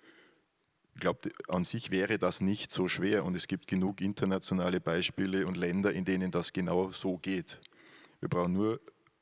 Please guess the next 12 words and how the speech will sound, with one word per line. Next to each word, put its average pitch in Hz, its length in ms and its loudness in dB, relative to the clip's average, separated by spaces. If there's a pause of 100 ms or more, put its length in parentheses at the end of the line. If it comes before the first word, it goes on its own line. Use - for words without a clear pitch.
(1000)
ich - 60 -4
weiß 95 120 4
schon, 98 240 0
wir, 87 280 0
wir 90 160 2
diskutieren 95 600 0
unter 87 300 -2
Demokratie-Gesichtspunkten 95 1400 -2
immer 95 200 2
über 90 180 -2
China. 104 440 -4 (500)
Nichtsdestotrotz, 98 1120 -2